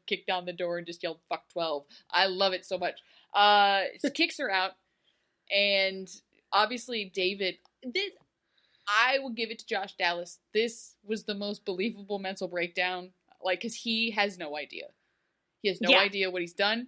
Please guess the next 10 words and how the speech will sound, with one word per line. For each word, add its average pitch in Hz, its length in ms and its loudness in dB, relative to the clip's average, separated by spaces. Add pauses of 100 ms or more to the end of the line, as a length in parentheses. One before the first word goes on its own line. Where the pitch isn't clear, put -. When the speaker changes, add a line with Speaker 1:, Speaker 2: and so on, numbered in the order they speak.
(160)
Speaker 1:
He's 190 280 -8
terrified 208 640 -2
that 175 100 -2
he 170 180 -14
has 220 260 2
done 160 200 -4
it. 185 180 -12 (400)
Uh, 175 160 2
he's 185 280 -14
scared, 180 640 -4